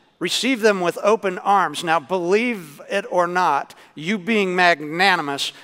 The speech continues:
when they bring that one home and you open your arms to this new special person, y-, you welcoming them into the home helps you a great deal, because what it does, you have to realize that your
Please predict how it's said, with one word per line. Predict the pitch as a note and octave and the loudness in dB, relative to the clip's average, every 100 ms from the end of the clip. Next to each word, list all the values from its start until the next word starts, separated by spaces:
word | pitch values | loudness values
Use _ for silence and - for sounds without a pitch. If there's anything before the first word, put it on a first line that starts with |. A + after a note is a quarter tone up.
| - | -6
when | E3 | 0
they | F3+ G3 | 0 2
bring | G3 G3 F#3+ | 2 0 0
that | D3+ F#3 G#3 - | 2 4 4 2
one | F3 D3 D3+ | -6 -4 0
home | G3 G3+ F3+ D3 E3 G#3+ G3+ - - - _ _ _ | 2 2 2 0 -2 -4 -6 -12 -20 -20 _ _ _
and | - E3 D#3+ | -4 -4 -2
you | G3+ G#3 G#3 | -2 2 2
open | F#3+ G3+ | 2 0
your | F#3+ F3+ | 0 4
arms | F#3+ G3+ D#3+ F3+ - - - - | 4 2 0 -4 -8 -10 -18 -10
to | F3 | -4
this | F3 E3 C#3 | -2 -2 -4
new | E3+ F#3+ F#3 | -2 -2 -2
special | - - - G#3 - F3+ E3 | -2 -2 2 2 2 -2 -4
person, | - G3 G3+ C#3 C3+ D3+ D3 - _ _ _ _ _ _ _ _ _ _ _ _ | -2 0 0 -4 -6 -6 -10 -18 _ _ _ _ _ _ _ _ _ _ _ _
y-, | D#3 _ _ | -20 _ _
you | - F3 A#3+ B3+ | -8 -4 -2 -2
welcoming | G#3 E3+ B3+ D4 A3 A3 E3+ D#3+ | -4 4 6 6 2 -2 0 -2
them | D3+ D3 D3+ | -2 -2 -2
into | D#3 C#3+ | -4 -4
the | D#3+ D#3 | -2 0
home | E3+ F3 F3 | 0 -2 -2
helps | G3+ - A3+ - - | -6 0 0 0 -4
you | G3 | -4
a | G3+ E3+ | -2 -2
great | F#3+ F#3+ F3+ | -2 -2 -4
deal, | G3 D3 | -4 -4
because | C3 C3+ D3 C#3+ C#3+ | -6 -8 -4 -4 -4
what | D3+ F3 | -4 -4
it | D3+ | -4
does, | D#3 G3+ B2 A#2+ C#3 D3 - - - | -4 -4 -4 -6 -8 -12 -20 -20 -14
you | E3+ G#3 | -6 -2
have | G#3 G3+ - | 0 -2 -2
to | F#3+ | -4
realize | F3+ G3+ E3 D3+ B2+ | 0 0 0 -2 -4
that | C#3 - | -8 -8
your | C#3+ F3+ F#3 | -4 -4 -4